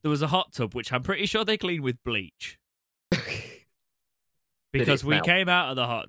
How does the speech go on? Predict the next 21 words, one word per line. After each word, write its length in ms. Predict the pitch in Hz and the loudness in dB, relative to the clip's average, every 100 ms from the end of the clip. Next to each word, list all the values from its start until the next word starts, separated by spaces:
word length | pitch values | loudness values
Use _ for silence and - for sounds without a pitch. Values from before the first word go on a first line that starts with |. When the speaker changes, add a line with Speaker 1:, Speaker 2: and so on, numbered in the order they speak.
| - | -4
Speaker 1:
no, 440 | 135 156 160 107 104 | 0 2 2 -2 -2
it 120 | 135 | -2
was 140 | 139 | 0
more 200 | 151 208 | 0 2
of 80 | 214 | 0
a 60 | 196 | 0
case 240 | 170 160 | 0 -2
of 120 | 139 | -4
discoloured 540 | - 156 - 156 190 143 | -4 -4 -2 -2 0 -2
shorts. 760 | - 151 156 107 - - - - | -2 0 0 -2 -8 -10 -10 -16
Speaker 2:
<laughs> 40 | _ _ _ _ | _ _ _ _
Oh, 380 | 135 294 - 254 | 6 6 6 2
Jesus. 300 | 156 202 151 | 2 2 8
Speaker 1:
Like, 280 | 156 147 139 | 8 8 4
you 100 | 165 | 4
know, 180 | 170 175 | 6 6
when 160 | 170 | 4
you've 260 | 160 156 - - _ - _ - | 4 2 -2 -16 _ -20 _ 0
Speaker 2:
Yeah. 220 | 151 170 | 6 6
Speaker 1:
bleached 420 | 160 156 - - | 6 2 -4 -8
something. 560 | - 135 104 - 95 | -2 0 -2 -6 -10